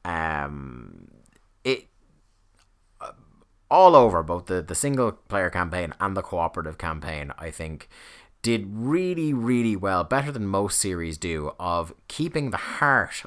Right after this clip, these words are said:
of why people really like that game and just making it bigger and bigger and bigger,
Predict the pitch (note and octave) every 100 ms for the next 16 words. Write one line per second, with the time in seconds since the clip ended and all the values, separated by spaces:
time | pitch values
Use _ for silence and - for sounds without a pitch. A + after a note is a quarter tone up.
0 | - G2+ F#2+ F2+ F2 A2 G#2 F#2 E2+ F#2+
1 | G#2 G2+ F#2 F2+ F2 - C#2+ - C2+ B1
2 | C2+ - - - - - _ - F#2+ F#2
3 | F2+ G2+ F2+ - F#2+ F2+ F#2 E2+ D#2+ -
4 | F2 F2 E2 E2 D#2+ F2 E2 D#2 C#2+ D#2+
5 | E2+ D#2